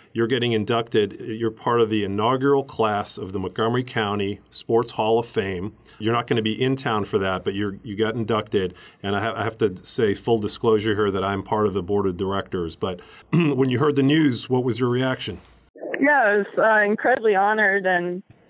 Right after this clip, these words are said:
Speaker 2: it's such an honor to be part of this first class in the Montgomery County Sports Hall of Fame and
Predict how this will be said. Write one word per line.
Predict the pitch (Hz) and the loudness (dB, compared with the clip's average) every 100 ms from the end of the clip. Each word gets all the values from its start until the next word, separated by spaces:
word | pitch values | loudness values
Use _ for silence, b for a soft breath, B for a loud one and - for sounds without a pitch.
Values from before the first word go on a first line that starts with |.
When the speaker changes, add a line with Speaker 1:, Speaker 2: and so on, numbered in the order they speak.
| - 180 | -10 -6
Speaker 2:
it's | 151 - | -4 -2
such | - | 0
an | - | 2
honor | 180 190 196 | 4 2 2
to | 190 185 180 180 - - | 2 4 4 4 -2 -6
be | 185 | -4
part | - 190 | 0 0
of | 196 | 2
this | 185 180 | 0 -2
first | - 196 - | -2 -2 -2
class | 175 175 - - | 2 2 2 -2
in | 202 | -2
the | 185 180 - | 2 0 -2
Montgomery | 196 190 190 190 | -2 0 0 0
County | 180 190 196 | 2 2 0
Sports | - 196 - | 0 0 2
Hall | 190 190 | 2 2
of | - | 0
Fame | 180 202 202 | 2 2 2
and | 175 170 | 0 -2